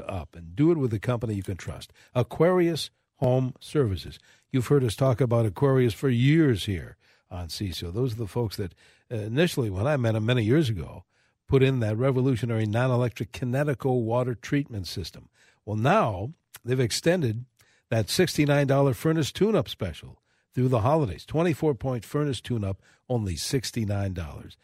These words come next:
And if you're looking to upgrade to a new high-efficiency furnace,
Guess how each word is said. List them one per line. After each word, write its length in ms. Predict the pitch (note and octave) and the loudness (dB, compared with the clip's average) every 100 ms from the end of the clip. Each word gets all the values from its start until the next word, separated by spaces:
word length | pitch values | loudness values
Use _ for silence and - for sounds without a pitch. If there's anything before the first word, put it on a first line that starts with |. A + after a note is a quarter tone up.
| _ _ _ | _ _ _
And 100 | G#2 | -4
if 120 | G#2+ | 0
you're 100 | C3 | 4
looking 300 | C3 D3 C#3+ | 4 4 2
to 160 | G#2+ G#2 | -2 -2
upgrade 680 | E3 F#3+ - C3+ F#2 C#2+ D#2 - _ | 0 0 0 -2 0 -6 -14 -18 _
to 160 | - G#2 | -2 0
a 40 | |
new 180 | A2+ A#2+ | 2 2
high-efficiency 760 | A2 C3 A#2+ E3 E3 D3 G#2+ G2+ | 2 2 0 0 -2 -2 -4 -2
furnace, 420 | D3+ E3 F3 | 0 2 0